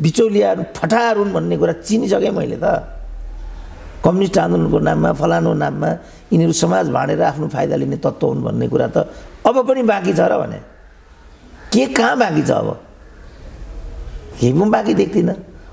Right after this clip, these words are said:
अब मैले आएर टुँडी खेलमा आएर कुर्लिनु फेरि? के भन्नु टुँडी खेलमा आएर? "उठ साथी हो" भन्नु। अनि अखिल क्रान्तिकारीको हालत बनायो भने,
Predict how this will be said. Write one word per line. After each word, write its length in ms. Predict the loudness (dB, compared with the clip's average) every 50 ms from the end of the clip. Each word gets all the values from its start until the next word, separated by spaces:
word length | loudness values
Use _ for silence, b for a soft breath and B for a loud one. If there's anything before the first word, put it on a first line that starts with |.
| -4 0 2
अब 220 | 2 2 2 2
मैले 240 | 2 2 4 4 4
आएर 140 | 2 2 0
टुँडी 200 | 0 2 4 4
खेलमा 240 | 4 4 2 2
आएर 140 | 2 2 0
कुर्लिनु 420 | -2 -2 -2 -2 -2 0 0 2 2
फेरि? 200 | 0 0 0 -4
के 400 | -10 -12 -16 -6 2 2 4 4
भन्नु 240 | 4 2 0 -2
टुँडी 200 | -2 -2 -2 0
खेलमा 240 | 0 0 -2 -2 -2
आएर? 180 | -4 -4 -6 -8 -14 B B B B B B B 0
"उठ 180 | 2 2 4 2
साथी 360 | 2 2 2 0 0 2 2
हो" 100 | 2 2
भन्नु। 240 | 2 0 0 -2 -2 -4 -6 -14 -20 -20 -20 -10 -2 0
अनि 140 | 2 2 4
अखिल 300 | 2 2 2 2 0 2
क्रान्तिकारीको 600 | 2 2 2 2 2 2 2 2 2 2 2 0
हालत 180 | 0 0 -2 -4
बनायो 360 | -4 -4 -2 -2 -2 -2 -2
भने, 160 | -4 -6 -10